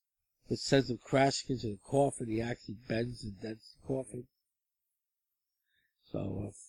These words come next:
they, uh, didn't buy that and they rented it, I guess they have to buy it now. That was a pretty big, uh, dent that was put in. Then, uh, they, they keep fighting back and forth.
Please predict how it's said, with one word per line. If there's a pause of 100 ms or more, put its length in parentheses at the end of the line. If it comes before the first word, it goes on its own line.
they,
uh,
didn't (160)
buy
that
and
they
rented
it, (640)
I
guess
they
have
to
buy
it
now. (800)
That
was
a
pretty
big, (240)
uh, (120)
dent
that
was (140)
put (4000)
in.
Then,
uh, (840)
they,
they
keep
fighting
back
and
forth.